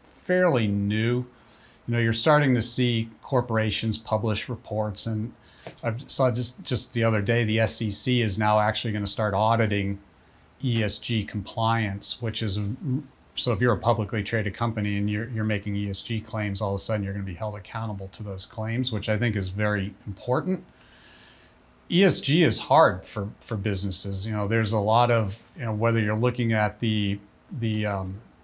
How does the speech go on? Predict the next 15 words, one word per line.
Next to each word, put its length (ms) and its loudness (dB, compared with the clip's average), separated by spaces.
planet 560 2
impacts 580 0
that 180 -6
your 80 -2
business 460 0
is 120 -4
doing 380 0
and 160 0
really 220 2
taking 340 -4
it 220 -6
back 320 0
to 140 -4
your 140 -2
suppliers, 880 -2